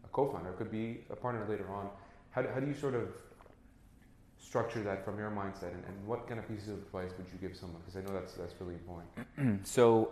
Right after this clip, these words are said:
Speaker 2: uh, okay, that's a, that's a great question. And I think a lot of people miss, miss this because they don't, they don't actively seek out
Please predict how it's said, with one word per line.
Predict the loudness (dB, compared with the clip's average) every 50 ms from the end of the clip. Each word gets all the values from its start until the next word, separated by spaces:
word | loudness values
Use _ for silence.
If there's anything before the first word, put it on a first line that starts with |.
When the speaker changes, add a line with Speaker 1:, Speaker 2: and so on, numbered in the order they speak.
| 0 0 2
Speaker 2:
uh, | 6 8 8 10 10 10 10 10 10 10 8 6 4 0 -6 -4
okay, | -4 -2 2 2 4 4
that's | 4 2 0 -2
a, | 0
that's | 2 4 4 4 4
a | 4
great | 6 6 6 6
question. | 6 4 4 4 2 0 2
And | 4 6
I | 6 6
think | 6 4 2 0 -2 0
a | 2 4
lot | 6 8 10 10 8 8
of | 4 0
people | 0 0 0 4 4 4 4 4
miss, | 2 0 0 0 2 0 0 -2 -4 -10 -12 -14 -16 -18 -20 -20 -12 -6
miss | -4 -2 0 2 2 0 -2 -2
this | -2 0 0 0 -2 -4 -6 -4
because | -4 2 6 6 6 6 4
they | 2 2 2
don't, | 4 4 4 4 2 0 -6 -14 -18 -20 -20 -20 -20 -20 -20 0 6
they | 8 8
don't | 8 8 6 6
actively | 6 4 4 4 2 0 2 2 2 2
seek | 0 -2 -2 -2 0 4 4
out | 6 6 6 4 4